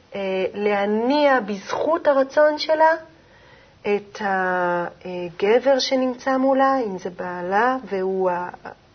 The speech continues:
והוא, אה, בעצם, אה, או יותר נכון, אם, אם, אם נדמה את זה רגע לכוחות,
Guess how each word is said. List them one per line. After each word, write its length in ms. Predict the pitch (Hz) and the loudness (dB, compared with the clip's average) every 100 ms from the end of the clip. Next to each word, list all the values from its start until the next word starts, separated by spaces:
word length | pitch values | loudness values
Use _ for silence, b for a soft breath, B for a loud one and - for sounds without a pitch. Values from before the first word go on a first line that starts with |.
| _ 220 | _ -6
והוא, 560 | 185 208 247 294 285 - B B B B _ 214 | -2 2 4 4 2 -4 B B B B _ 0
אה, 260 | 202 196 - - _ 214 | 2 0 -2 -8 _ 0
בעצם, 680 | 208 254 254 302 294 277 - - _ _ _ _ _ - | 6 6 4 0 2 0 -4 -14 _ _ _ _ _ -6
אה, 40 | 202 196 190 190 190 185 - _ - | -4 -2 -2 -2 -4 -6 -10 _ -2
או 120 | 196 | -2
יותר 280 | 196 220 220 | 0 0 2
נכון, 380 | 220 233 226 226 220 - _ - | 2 4 2 2 -4 -10 _ -2
אם, 140 | 214 208 - 214 | -2 -2 -6 -4
אם, 360 | 202 202 202 - - | -2 -2 -6 -10 -4
אם 120 | 208 | -2
נדמה 420 | 196 185 196 214 | 0 0 2 4
את 80 | 220 | 4
זה 80 | 214 | 4
רגע 260 | 208 208 196 | 4 2 0
לכוחות, 760 | 190 - - 240 247 262 - | -2 -2 2 4 2 -2 -18